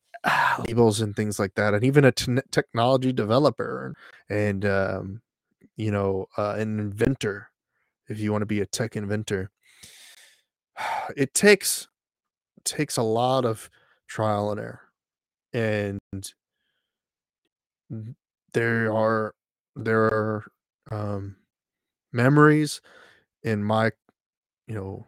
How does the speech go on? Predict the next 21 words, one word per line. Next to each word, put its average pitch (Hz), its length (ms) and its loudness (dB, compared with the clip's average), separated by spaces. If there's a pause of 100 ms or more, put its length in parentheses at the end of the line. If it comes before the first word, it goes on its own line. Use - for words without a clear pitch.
(220)
uh, 98 420 -6
<laughs> - 100 -20
resume 135 680 6
and, 104 200 -8 (440)
and - 140 -10
history 127 600 4
o-, 98 460 -4
of, 104 360 -4 (100)
of 101 160 -4
events 120 520 -2 (540)
that 95 320 -4 (200)
lead 117 220 0
to 107 100 -4
where 110 200 2
I'm 107 120 -2
at 104 140 -2
today 107 380 2
that 95 160 -4
are, 107 340 -8 (340)
they're 123 80 6
dark. 110 480 -6